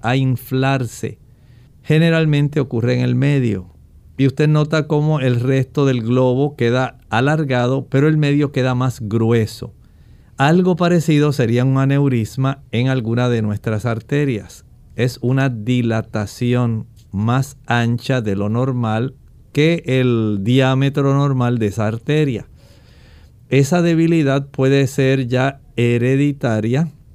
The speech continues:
o pudiera haber un traumatismo que haya facilitado esto. En mi conocimiento, no puedo decirle que sea por el uso del metoprolol ni por la levotiroxina. Hasta ahora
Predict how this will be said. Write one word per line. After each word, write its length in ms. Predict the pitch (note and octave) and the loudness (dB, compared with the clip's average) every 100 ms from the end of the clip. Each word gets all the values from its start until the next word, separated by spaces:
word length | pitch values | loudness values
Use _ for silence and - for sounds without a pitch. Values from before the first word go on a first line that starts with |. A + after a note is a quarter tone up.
| - - - - - - - | -20 -20 -20 -20 -20 -14 0
o 220 | C3+ E3 | 0 2
pudiera 420 | F3 D3+ D3+ D3+ | 2 4 4 4
haber 200 | D3 D3+ | 2 2
un 280 | D#3 D3+ - | 2 0 0
traumatismo 1400 | C#3 C3 B2+ B2 B2 A#2 G#2+ - C3+ C3+ A#2+ - F#2 F2+ - - | 2 4 2 2 0 -2 -4 -2 2 2 0 -6 -6 -8 -14 -8
que 120 | - | -2
haya 240 | A2+ A#2+ B2 | 0 2 0
facilitado 800 | B2 G#2+ A2+ G#2+ F#2 A2+ A2 B2 | -2 -4 -2 -4 -4 -2 0 2
esto. 380 | D3+ D3+ - - - - - - - - - - - - | 2 -2 -8 -18 -20 -20 -20 -20 -20 -20 -20 -20 -18 -2
En 260 | C3 F3+ | 2 4
mi 100 | F3+ | 4
conocimiento, 1120 | F3+ F3 E3+ D3+ E3+ D#3+ C3 C3 - D3+ D3+ - | 2 2 2 2 2 4 2 2 0 0 -2 -4
no 420 | G#2+ A#2 C3 D3+ | -2 0 2 0
puedo 340 | D3+ C3+ C#3 C#3+ | 0 0 2 2
decirle 540 | C#3+ C#3 B2+ B2 C3 | 2 0 0 0 -2
que 160 | B2+ A2 | -2 -4
sea 680 | - A#2+ C3 C3+ C3+ C3 - | -2 -2 0 0 0 -2 -4
por 420 | - C3+ C#3+ D#3 D#3 | -2 0 0 0 -2
el 160 | A#2 | 0
uso 300 | A#2+ A#2+ C#3 | 0 0 -2
del 180 | B2 B2 | 0 0
metoprolol 880 | B2+ B2 B2 B2 C3+ C#3 C3 A#2 A#2 - | 0 -2 -2 -4 -2 0 0 0 -4 -6
ni 320 | A2+ A#2+ D3 | -2 0 0
por 220 | D3+ C#3 | 0 0
la 160 | C3+ C3+ | 0 0
levotiroxina. 1000 | B2+ A#2+ A#2+ B2+ B2 A#2+ - C#3+ A#2+ - - | 0 0 -2 -2 -2 -4 -2 -2 -2 -6 -2
Hasta 360 | B2 - C#3 | -2 -2 -2
ahora 420 | C3 B2+ B2+ C#3 | 2 2 2 0